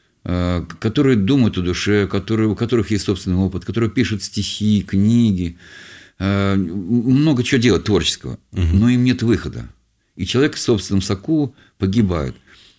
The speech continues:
Speaker 1: Я вот для этих людей как раз и вот творческую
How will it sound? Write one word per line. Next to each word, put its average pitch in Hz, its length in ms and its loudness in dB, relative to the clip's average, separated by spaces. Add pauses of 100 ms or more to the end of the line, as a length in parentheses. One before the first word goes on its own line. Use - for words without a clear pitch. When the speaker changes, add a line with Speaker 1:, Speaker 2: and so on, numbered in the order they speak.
(180)
Speaker 1:
Я 113 260 2
вот 107 180 0
для 101 200 2
этих 98 220 -4
людей 110 480 0
как - 220 -12
раз 107 260 -2 (640)
и 104 80 0
вот 98 160 0
творческую 90 800 -2